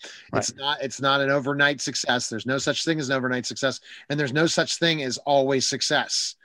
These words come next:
Speaker 1: Right.
Speaker 2: Never losing, never having a loss.
Speaker 1: Right. And so
Speaker 2: Right.
Speaker 1: you have to be a bit, you know, back to the famous quote from the,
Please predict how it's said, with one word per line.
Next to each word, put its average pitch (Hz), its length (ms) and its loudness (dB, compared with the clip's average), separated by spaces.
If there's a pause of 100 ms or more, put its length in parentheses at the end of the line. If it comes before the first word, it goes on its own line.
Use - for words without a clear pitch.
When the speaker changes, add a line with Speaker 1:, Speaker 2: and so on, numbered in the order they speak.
(280)
Speaker 1:
Right. 127 160 -6 (200)
Speaker 2:
Never 147 400 2
losing, 147 600 6 (180)
never 151 300 4
having 139 300 2
a 127 60 -2
loss. 131 640 0
Speaker 1:
Right. 139 240 4
And 135 100 0
so 160 100 4
Speaker 2:
Right. 139 120 6
Speaker 1:
you 143 60 6
have 147 220 4
to 156 80 -4
be 143 180 0
a 135 60 4
bit, 143 340 2 (580)
you 160 80 4
know, 117 160 4
back 131 280 0
to 139 100 0
the 120 80 -4
famous 123 380 -4
quote 123 320 -2
from 117 240 -8
the, 113 140 -6